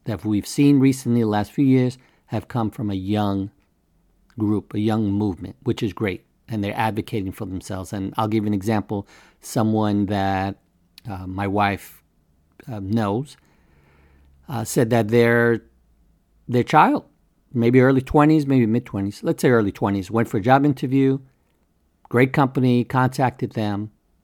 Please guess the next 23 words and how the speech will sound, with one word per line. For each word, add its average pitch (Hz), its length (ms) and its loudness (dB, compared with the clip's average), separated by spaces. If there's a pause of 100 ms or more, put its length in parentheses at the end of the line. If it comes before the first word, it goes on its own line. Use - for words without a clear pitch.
(160)
and 98 640 -6 (100)
when 101 280 -4
asked 110 380 -2
why 104 420 0
didn't 98 320 -4
they 92 460 -6
accept - 440 -6
the 113 80 -6
job, 107 460 0 (400)
they 117 100 -2
said 98 280 -4
because 95 480 -6 (360)
the 104 140 -10
question 117 520 -4
was, 95 340 -8 (1700)
when 110 520 2
they 175 180 4
interviewed, 95 560 -2 (680)
what 113 240 0
is 120 220 0
the 107 460 0
number 107 640 -4
of 95 800 -8